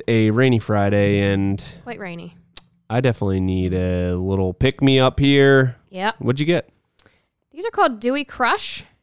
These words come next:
Speaker 2: Um, I don't know what you actually call them, because on the box it just says, "Not a seltzer," but it doesn't tell you what it is.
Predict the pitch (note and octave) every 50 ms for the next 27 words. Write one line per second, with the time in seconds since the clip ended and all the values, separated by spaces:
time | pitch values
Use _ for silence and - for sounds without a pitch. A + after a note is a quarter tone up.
0 | _ _ _ _ _ _ _ _ _ _ _ _ _ _ _ - B3 C4 C4 C4+
1 | C4+ C4 - _ _ _ _ _ _ _ _ _ _ _ _ _ - - G#4 G#4
2 | F4+ G4 G#4 A4 G#4+ - G#4 F4+ F#4 F#4 - D4+ C#4 - C#4+ C#4+ D#4 E4+ D4+ D4+
3 | - B3+ A3+ - A3 A3+ A3+ G#3 A3+ A3+ B3+ B3 B3+ G#3+ - G#3+ G#3 - A#3 G#3
4 | G#3 G3 - _ - F3 F3+ F#3+ F#3+ G3+ A#3 A#3 A3+ A3+ - - G#3 G3+ A3+ -
5 | - E4+ F4+ F4+ - A3+ G3+ G3+ A3+ A3+ A3+ - A3+ C4+ C4+ B3+ A#3+ A3 F#3+ F#3+
6 | G#3+ A3+ - - - - - -